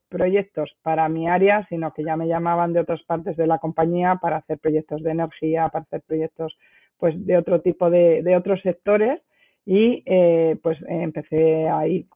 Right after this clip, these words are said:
Y de ahí, eh, por LinkedIn, pues, me, me llamaron de una pequeña compañía que estaba, estaba haciendo, eh, disruptora en temas de Big Data, que, bueno, pues, eh, que la conoceréis, que es Synergy Partners, que es, eh, liderada por Carmen Artigas.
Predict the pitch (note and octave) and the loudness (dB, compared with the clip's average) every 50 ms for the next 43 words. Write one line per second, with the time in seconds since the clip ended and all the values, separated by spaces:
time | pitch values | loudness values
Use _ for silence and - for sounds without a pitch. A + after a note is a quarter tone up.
0 | _ _ _ E3+ E3+ F3 E3+ E3 E3 E3+ F3 F3+ G3 A3 - - _ - F#3 F3+ | _ _ _ 0 0 2 2 2 4 4 4 4 4 0 -4 -8 _ 0 2 2
1 | F3 E3+ E3+ E3+ D#3+ D#3+ D#3+ D#3+ - - E3 E3 F3 F3 F3 D#3 F3+ F3 F3+ F#3+ | 4 4 2 0 -2 -4 -6 -6 -4 -2 0 0 2 0 0 2 2 4 4 4
2 | G3 A3 G#3+ - E3+ D#3 - D#3+ E3+ E3 D#3+ D#3+ D#3 D#3 D#3 D#3 D#3+ E3 E3+ E3 | 2 2 -2 -2 -2 -4 -2 -6 -6 -6 -6 -8 -8 -8 -10 -12 -12 -12 -8 -6
3 | E3 D#3+ D#3+ D#3+ D#3+ D#3+ E3 E3 E3+ E3+ E3+ E3+ E3+ E3+ E3 E3+ E3 D#3 - D3+ | -4 -2 -2 -2 -2 -2 -2 0 -2 -2 0 0 0 0 0 0 -2 -2 -2 -2
4 | - E3 E3 E3 D#3+ - D#3+ D#3 D3+ E3 E3+ F#3 G3+ G#3 A#3 B3+ B3+ - G3 - | -2 -2 -2 -2 -2 -4 -4 -2 0 0 0 0 -2 -2 -4 -4 -4 -8 -12 -14
5 | - - D#3+ D#3 D#3+ D#3+ D#3 D#3+ D#3+ D#3+ D#3 D#3 D#3 D3+ - - - E3 - _ | -6 -6 -2 0 0 0 2 0 0 0 0 -2 -2 -4 -6 -8 -10 -16 -14 _
6 | - D#3+ D#3+ D#3+ D#3+ - - D#3+ E3 E3 E3 E3 D#3+ D#3+ D#3+ D#3+ D#3 D#3 D3+ _ | -6 -4 -4 -4 -4 -6 -8 -8 -8 -6 -6 -6 -4 -4 -4 -4 -6 -8 -10 _
7 | _ _ _ _ _ _ _ _ _ _ _ - - F3+ E3+ F#3 F#3 E3+ F#3+ F#3 | _ _ _ _ _ _ _ _ _ _ _ -2 0 2 4 4 2 2 2 -2
8 | - _ - G#3 G3 F#3+ E3+ D#3+ D#3+ D#3 - F3+ G3+ F3+ E3+ - E3+ F3 E3 D#3+ | 0 _ 2 4 4 4 2 0 -2 -4 -4 -4 -4 -4 -4 -2 -2 -2 -2 -2
9 | - E3+ F#3 G3 G3+ - A#3+ B3+ C#4+ F4 - _ _ _ E3 E3 E3 E3 D#3+ D#3 | -4 -2 0 0 0 0 -2 -4 -4 -4 -10 _ _ _ -2 0 2 2 0 0
10 | D#3 D#3 D#3+ D#3+ D#3+ E3 D#3+ D#3+ D#3+ D#3+ _ - - - - D#3+ D#3+ D#3 - _ | -2 -6 -6 -8 -8 -10 -12 -14 -16 -16 _ -18 -18 -14 -8 -6 -6 -6 -4 _
11 | D#3 D#3 D3+ - D#3+ D#3+ D#3 - - D#3+ E3 D#3+ - - E3 - - D#3 D#3+ D#3+ | -6 -6 -4 -4 -4 -4 -4 -2 0 2 2 2 2 -2 -2 -2 -2 -4 -2 -2
12 | D3+ D#3 E3 D3+ - - G3 F3+ G#3 G3+ G#3+ C4 D#4 - _ _ D#3 D#3+ D#3 D#3+ | -2 -2 -4 -4 -2 -2 -2 -2 0 0 -2 -2 -4 -6 _ _ -10 -8 -8 -8
13 | D#3+ C#3+ - E3+ D#3+ D#3+ D3+ D#3+ D#3+ E3 D#3+ E3 E3 E3 E3 D#3 - D#3+ D#3 - | -8 -10 -12 -12 -12 -10 -6 -2 -2 0 2 2 2 2 0 -2 -4 -8 -10 -6
14 | - D#3+ D#3 D#3+ D#3 D3+ - - F3+ F3+ G3 G3 A3+ | -8 -6 -6 -6 -8 -8 -8 -8 -6 -4 -4 -4 -4